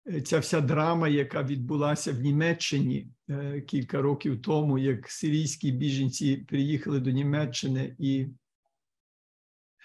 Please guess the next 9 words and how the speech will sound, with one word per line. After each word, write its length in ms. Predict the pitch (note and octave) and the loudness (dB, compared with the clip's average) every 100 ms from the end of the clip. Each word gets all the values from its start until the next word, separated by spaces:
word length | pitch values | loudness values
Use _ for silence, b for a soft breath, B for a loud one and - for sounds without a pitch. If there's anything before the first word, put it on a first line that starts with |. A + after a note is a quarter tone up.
| B B | B B
Очевидно, 280 | - F3+ D3 | 2 4 4
це 220 | - E3+ | 2 2
люди 280 | D#3 E3 C#3+ | 4 4 4
іншої 460 | A#3+ D#3+ C3+ - G3+ | 2 0 0 -2 -2
культури, 720 | - D3 - G3 E3 D3+ - | 0 -2 0 2 4 2 0
е, 300 | D3+ C#3 C#3+ | -2 0 0
іншої 640 | C#3+ D3 C#3 - D#3 C#3+ C#3 | 0 -4 -6 -6 -2 0 0
національності, 1000 | C#3 C3+ A3 D#3+ E3+ F3 E3 - - C#3 | -2 -2 -2 -2 0 0 0 -4 -2 -2
переміщувалися. 1000 | - D3+ D3 C#3+ C3 - D#3 C#3 C3 G3+ | 0 0 2 2 -2 -4 -4 -4 -4 -10